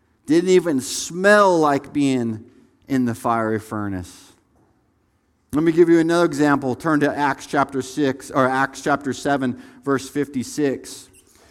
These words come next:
This is Stephen. This is another example of a man whose life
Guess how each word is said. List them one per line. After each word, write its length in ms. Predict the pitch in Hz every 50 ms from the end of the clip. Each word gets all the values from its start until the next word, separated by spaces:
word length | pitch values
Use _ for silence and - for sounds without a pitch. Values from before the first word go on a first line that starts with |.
| _ _ _ _ _ _ -
This 220 | 143 185 214 -
is 160 | 247 226 -
Stephen. 640 | - - - - 240 262 277 302 294 269 226 175 135
This 180 | 139 196 226 -
is 120 | 233 220
another 480 | 226 214 208 220 226 240 233 233 214 196
example 640 | 175 151 131 156 180 190 202 202 - 185 180 160 151
of 100 | 139 127
a 120 | 135 127
man 500 | 120 120 127 143 156 170 175 170 160 139
whose 360 | 123 120 139 139 131 120 110 127
life 760 | 123 139 151 160 151 139 127 113 - - - - - -